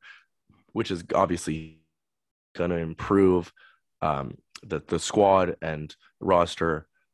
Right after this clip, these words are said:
So yeah, still, still some work to be done by J T, no question about that. Um, but I think that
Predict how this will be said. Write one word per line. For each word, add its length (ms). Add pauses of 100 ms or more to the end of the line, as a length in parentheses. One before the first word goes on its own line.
(180)
So 220
yeah, 360
still, 300
still 240
some 260
work 200
to 80
be 100
done 220
by 140
J 180
T, 240
no 300
question 440
about 340
that. 300 (480)
Um, 340 (120)
but 360 (100)
I 100
think 280
that 320